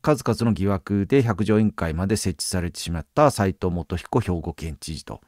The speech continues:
その傍若無人な振る舞いは、県民が集う夏の風物詩の現場でも繰り広げられていたって感じで、まあ、この時はだからこのよう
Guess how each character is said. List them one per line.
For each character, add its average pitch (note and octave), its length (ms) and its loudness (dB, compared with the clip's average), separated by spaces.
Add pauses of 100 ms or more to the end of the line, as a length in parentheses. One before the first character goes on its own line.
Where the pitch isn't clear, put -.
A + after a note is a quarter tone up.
(360)
そ G#2 120 0
の G2 200 2
傍 D3+ 320 10
若 E3 220 8
無 C3+ 100 4
人 B2+ 200 4
な A#2+ 80 4
振 A2 140 0
る G#2+ 100 6
舞 G#2 180 4
い G#2+ 40 4
は、 C#3 220 8 (260)
県 D3 300 4
民 D#3+ 200 4
が D3+ 160 6
集 C3+ 100 -2
う C3+ 160 8
夏 G#2+ 300 2
の F#3 80 4
風 F3+ 160 4
物 F3 200 0
詩 - 140 -4
の E3 60 2
現 G#2+ 240 0
場 D3 100 0
で C#3 60 0
も G#2 80 -2
繰 - 140 -6
り G2 80 0
広 G#2 260 0
げ G2 80 2
ら G2+ 120 4
れ D#2+ 80 -2
て C2+ 120 -12
い B1+ 80 -12
た D#2 140 -8
っ - 20 -8
て - 100 -20
感 D2+ 160 -10
じ C#2+ 100 -12
で、 A#2+ 220 4 (320)
ま - 120 2
あ、 - 20 -2
こ D#3+ 160 2
の D#4+ 80 4
時 F4 180 4
は B2 60 8
だ B2 100 6
か A2 80 2
ら G2+ 60 2
こ - 160 0
の F3 80 2
よ A3 160 4
う G#2+ 160 2